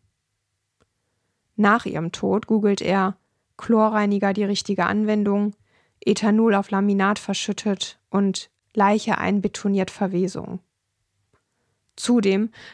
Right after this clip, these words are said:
können die Ermittlungen ergeben, dass er sich immer wieder fünf abgespeicherte Bilder angeschaut hat.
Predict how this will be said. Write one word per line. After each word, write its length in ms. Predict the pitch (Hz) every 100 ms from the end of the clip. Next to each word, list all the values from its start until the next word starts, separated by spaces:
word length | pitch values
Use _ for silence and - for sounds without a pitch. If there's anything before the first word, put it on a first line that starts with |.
| -
können 240 | 247 233
die 100 | 220
Ermittlungen 580 | 214 214 220 233 214 208
ergeben, 540 | 202 196 208 202 208 196
dass 180 | 196
er 80 | 214
sich 220 | 202 202
immer 280 | - 220 202
wieder 220 | 202 202
fünf 320 | 202 - 214 -
abgespeicherte 760 | - - - 196 185 196 196
Bilder 340 | 185 202 180 165
angeschaut 540 | 180 180 - - -
hat. 280 | - -